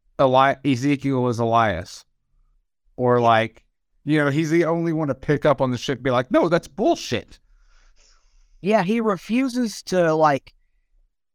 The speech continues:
Speaker 2: like, turn the other way and say, "Oh, yeah, okay, yeah, this person really is who this is."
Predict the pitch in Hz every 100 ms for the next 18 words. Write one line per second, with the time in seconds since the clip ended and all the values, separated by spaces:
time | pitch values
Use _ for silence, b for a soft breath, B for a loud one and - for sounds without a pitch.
0 | _ _ _ _ - 151 139 - 180 196
1 | 180 165 170 175 160 139 143 147 139 127
2 | 120 117 - 120 120 110 110 107 104 _
3 | _ _ _ 135 - 135 127 135 139 131
4 | 120 123 123 131 127 123 123 120 120 -
5 | 135 123 127 123 117 113 107 117 113 -
6 | 117 113 110 -